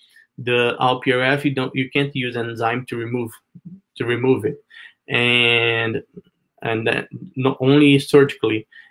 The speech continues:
and, uh, that's, that's not good for our patient. So we have some limitations for sure. And, but for G B R, the limitation is, uh, for me, the limitation right now for G B R is the suture.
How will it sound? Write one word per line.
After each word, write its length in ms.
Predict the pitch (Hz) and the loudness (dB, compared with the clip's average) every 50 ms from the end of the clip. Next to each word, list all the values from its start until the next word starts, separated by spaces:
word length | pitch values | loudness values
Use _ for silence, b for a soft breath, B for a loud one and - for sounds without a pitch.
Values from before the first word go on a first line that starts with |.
| b b _ - | b b _ -4
and, 500 | 123 123 123 123 123 123 120 120 117 110 _ - 139 139 - | -2 -2 0 0 0 0 -2 -4 -6 -10 _ -12 -10 -6 -2
uh, 360 | 127 120 117 117 117 113 113 | 0 2 2 2 2 2 2
that's, 280 | 117 131 135 131 - - 131 127 | 2 2 2 0 -2 -8 -2 0
that's 260 | 131 135 135 - - | 2 2 2 0 -2
not 320 | 127 123 127 123 - - 190 170 - _ - 143 123 | 0 0 0 -2 -4 -10 -18 -18 -18 _ -12 -6 0
good 300 | 131 151 160 156 147 156 - - | 4 6 6 6 4 2 -4 0
for 320 | 117 110 110 107 107 - - | 2 2 2 0 -2 -4 -4
our 200 | 123 123 120 110 | 0 0 0 2
patient. 420 | - 127 120 113 101 - 104 104 _ b b b b b b | 2 0 -2 -2 -4 -6 -8 -10 _ b b b b b b
So 160 | - 135 120 | 0 0 0
we 120 | 113 120 117 | 2 0 0
have 180 | 127 127 131 | 0 -2 -2
some 220 | - - 131 127 127 | 0 -2 -2 -2 -2
limitations 600 | 123 123 127 127 - 139 123 110 - 104 101 101 - | -4 -4 -4 0 0 0 0 0 -4 -8 -10 -8 -6
for 140 | - 117 110 | -6 -4 -2
sure. 360 | - - 127 110 101 - _ b b b b b b b b _ _ - 131 | 2 2 2 2 2 -2 _ b b b b b b b b _ _ -4 -2
And, 400 | 127 123 127 120 120 120 110 - | 0 2 2 2 2 0 -2 0
but 240 | 135 131 127 123 - | 2 2 2 2 -2
for 300 | - - - 135 131 131 | -6 2 2 4 4 4
G 120 | 131 156 | 2 0
B 140 | 160 160 170 | 2 4 4
R, 320 | 165 165 175 202 220 214 - | 4 6 4 4 2 -2 -6
the 140 | - 143 131 | -4 -2 2
limitation 480 | 135 131 135 131 139 139 143 139 147 135 | 2 2 2 4 4 2 2 2 0 0
is, 200 | 127 127 - - 127 - - | 0 -2 -8 -14 -14 -12 -6
uh, 340 | 127 123 120 120 120 117 113 - _ _ | -4 -2 0 0 0 -2 -4 -8 _ _
for 120 | - 165 147 | -2 2 2
me, 160 | 143 160 180 | 4 4 4
the 80 | 156 135 | 4 2
limitation 500 | 131 127 131 127 131 131 131 - 135 123 | 2 0 0 -2 -2 -2 0 -2 -2 -2
right 160 | 127 127 123 | 0 -2 0
now 360 | 123 127 131 139 147 143 143 - | 2 2 2 2 0 -2 -4 -6
for 100 | 131 127 | -6 -6
G 100 | 117 123 | -6 -8
B 160 | 127 123 131 | -4 0 2
R 120 | 131 135 139 | 4 4 4
is 120 | 143 139 | 4 2
the 100 | 131 127 | 0 -2
suture. 480 | 131 - 165 170 170 - 208 220 220 | -2 -2 -2 0 4 6 6 6 6